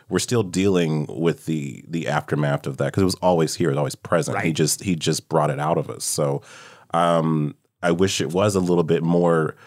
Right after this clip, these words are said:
Speaker 1: sensitive in its messaging with that, because as you said, it's a little too convenient and too hallmarky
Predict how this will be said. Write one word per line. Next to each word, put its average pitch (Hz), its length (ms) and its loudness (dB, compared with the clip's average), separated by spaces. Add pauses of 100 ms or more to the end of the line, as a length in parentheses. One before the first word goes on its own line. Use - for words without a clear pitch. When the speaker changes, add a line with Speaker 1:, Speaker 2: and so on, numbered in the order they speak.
(120)
Speaker 1:
sensitive 107 560 0
in 87 120 4
its 76 200 -2
messaging 80 500 -2
with 73 200 -6
that, 92 280 0
because 76 280 -4
as 71 120 -4
you 71 80 -6
said, 78 420 2 (360)
it's 92 120 2
a 101 60 2
little 104 220 2
too - 180 0
convenient 87 720 0
and 78 180 -2
too - 140 0
hallmarky 80 760 0